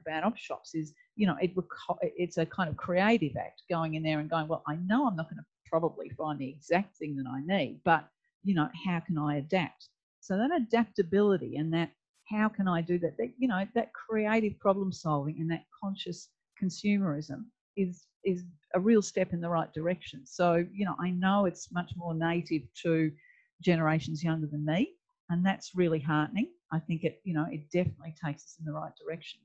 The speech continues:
but, you know, it's still, you know, we're still up against, um, people who wanna make money from us buying new things. But I think, you know, I think it's dragging that, uh, the, the box in the right direction.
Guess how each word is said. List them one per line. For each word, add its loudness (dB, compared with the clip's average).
but, -8
you -4
know, -4
it's -10
still, 4
you 0
know, 0
we're 6
still 2
up 0
against, -4
um, 0
people 0
who 0
wanna -2
make 0
money 0
from -4
us 0
buying 0
new -2
things. -2
But -8
I -2
think, -4
you -8
know, 2
I -12
think -12
it's -16
dragging 0
that, -2
uh, 0
the, -6
the -4
box -8
in -2
the -4
right -6
direction. -8